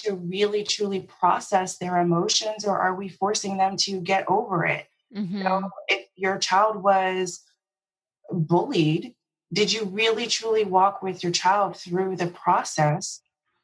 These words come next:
Speaker 1: of, you know, and not just in that week, but maybe that month or that year?
Speaker 2: Mm-hmm. Yeah,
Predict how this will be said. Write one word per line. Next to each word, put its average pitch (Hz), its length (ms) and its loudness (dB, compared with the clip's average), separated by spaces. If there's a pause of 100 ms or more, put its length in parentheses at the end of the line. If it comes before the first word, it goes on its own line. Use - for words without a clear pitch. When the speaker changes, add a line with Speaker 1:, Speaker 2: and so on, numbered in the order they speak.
(920)
Speaker 1:
of, 180 340 2 (260)
you 196 120 0
know, 180 180 4
and 185 140 2
not 190 220 2
just 190 260 -4
in 190 140 2
that 170 220 4
week, 214 360 -2 (140)
but 175 200 0
maybe 180 380 0
that 190 200 2
month 185 380 2 (100)
or 170 160 0
that 180 280 0
year? 156 720 -4
Speaker 2:
Mm-hmm. 180 560 -8 (840)
Yeah, 175 300 0